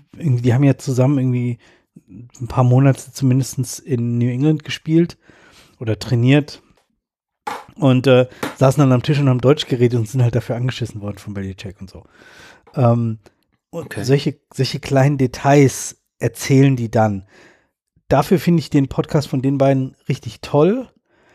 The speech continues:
Speaker 1: Ähm, was sie aber eben auch machen, ist, dass sie versuchen, miteinander zu frotzeln,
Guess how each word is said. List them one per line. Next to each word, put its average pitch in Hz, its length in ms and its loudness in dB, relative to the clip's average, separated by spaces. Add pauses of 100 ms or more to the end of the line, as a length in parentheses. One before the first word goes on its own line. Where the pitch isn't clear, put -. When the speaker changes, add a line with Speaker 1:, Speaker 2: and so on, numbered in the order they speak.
(360)
Speaker 1:
Ähm, 135 640 0 (760)
was 135 220 -4
sie 139 140 2
aber 135 360 2
eben 139 280 0 (480)
auch 139 340 2
machen, 147 300 0
ist, - 180 -10
dass 127 160 0
sie 131 240 0
versuchen, 139 600 -2
miteinander 139 420 0
zu 120 100 -8
frotzeln, 202 640 -4